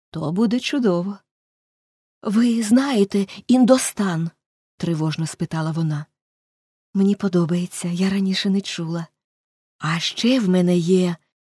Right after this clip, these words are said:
вони не діти вже, повірте, і коли ти плачеш, я радію. Ви, напевно, танцювали під усі ці речі в Парижі". "Я в Парижі не був".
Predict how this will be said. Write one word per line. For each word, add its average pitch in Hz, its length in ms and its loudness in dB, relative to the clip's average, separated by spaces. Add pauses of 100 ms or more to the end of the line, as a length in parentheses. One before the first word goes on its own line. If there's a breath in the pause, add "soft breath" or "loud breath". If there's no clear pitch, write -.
(240)
вони 190 400 2
не 190 140 4
діти 170 400 0
вже, 214 180 -2
повірте, 254 720 -4
і 302 220 -2 (480)
коли 226 260 4
ти 233 120 0
плачеш, 233 560 -2
я 214 160 0
радію. 190 500 2 (760)
Ви, 185 200 4
напевно, 196 560 2 (200 soft breath)
танцювали 190 640 2
під 175 200 0
усі 175 220 0
ці 185 200 -2
речі 185 320 0
в 175 60 -4
Парижі". 170 580 -4 (1160)
"Я 190 220 0
в 190 40 -4
Парижі 190 480 0
не 190 140 2
був". 143 280 -6